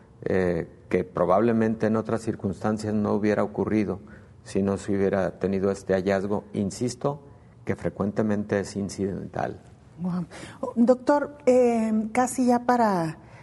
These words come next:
Speaker 2: para despedirnos, pacientes que tienen un adecuado control y seguimiento de estos padecimientos cardíacos, ¿cómo,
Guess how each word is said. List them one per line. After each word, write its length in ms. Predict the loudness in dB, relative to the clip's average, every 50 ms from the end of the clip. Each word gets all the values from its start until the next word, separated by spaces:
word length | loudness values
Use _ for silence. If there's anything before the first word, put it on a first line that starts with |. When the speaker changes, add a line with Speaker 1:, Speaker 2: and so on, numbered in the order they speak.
| -20 -16 -4 2 2
Speaker 2:
para 400 | 4 4 4 4 4 4 2 2
despedirnos, 800 | 2 0 0 2 2 2 4 4 4 4 2 2 0 -2 -2 0
pacientes 640 | 0 0 2 0 0 0 0 2 2 2 0 0
que 140 | 0 -2 -2
tienen 540 | 2 4 4 6 6 6 4 4 4 2 0 2
un 180 | 2 4 4
adecuado 460 | 4 4 4 4 4 2 2 2 2 0
control 720 | -2 -2 0 0 0 2 2 4 4 4 2 2 0 0
y 80 | -2 -2
seguimiento 880 | 0 0 0 0 2 2 4 4 4 4 4 2 2 2 2 2 2
de 220 | 2 0 2 2 0
estos 240 | 0 -2 -6 -6
padecimientos 680 | -4 -2 -2 -2 -2 -2 -2 -2 -2 -2 -2 -4 -6 -4
cardíacos, 720 | -2 -2 0 0 2 2 4 2 2 0 0 -2 -2 -2
¿cómo, 600 | -2 0 2 4 4 4 2 2 2 2 2 0